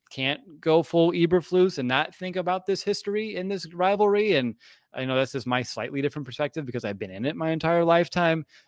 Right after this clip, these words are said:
Uh, so it, that does taper my confidence, but I think five point four, all things considered, is okay.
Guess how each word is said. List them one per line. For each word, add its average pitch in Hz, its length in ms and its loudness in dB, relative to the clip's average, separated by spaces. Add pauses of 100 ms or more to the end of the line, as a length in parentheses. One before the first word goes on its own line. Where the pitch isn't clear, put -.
Uh, 117 120 0
so 120 280 0
it, 120 120 -4 (360)
that 117 160 -10 (240)
does 127 160 -4
taper 151 540 -6
my 170 160 -4
confidence, 175 540 -4
but 117 200 -2
I 139 80 -4
think 165 180 -8
five 160 220 0
point 156 240 -8
four, 139 480 2 (360)
all 135 220 2
things 147 300 -6
considered, 120 420 -8
is 98 140 -12
okay. - 320 -18